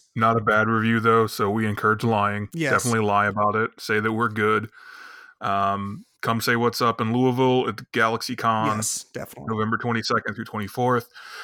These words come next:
Speaker 1: Um, we'll be the people that look out of place.
Speaker 2: <laughs> Uh, o-,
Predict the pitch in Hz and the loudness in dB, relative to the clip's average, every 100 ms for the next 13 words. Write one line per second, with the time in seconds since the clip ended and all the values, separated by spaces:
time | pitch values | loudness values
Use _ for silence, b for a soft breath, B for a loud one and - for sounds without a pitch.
0 | B B B B 107 107 113 120 127 113 | B B B B -2 0 2 4 2 2
1 | 127 117 117 113 113 107 - 110 95 - | 0 2 2 2 2 2 0 -2 -2 -2
2 | 82 - - _ _ B B B B - | -6 -8 -14 _ _ B B B B -2
3 | 180 175 180 180 | 2 2 2 0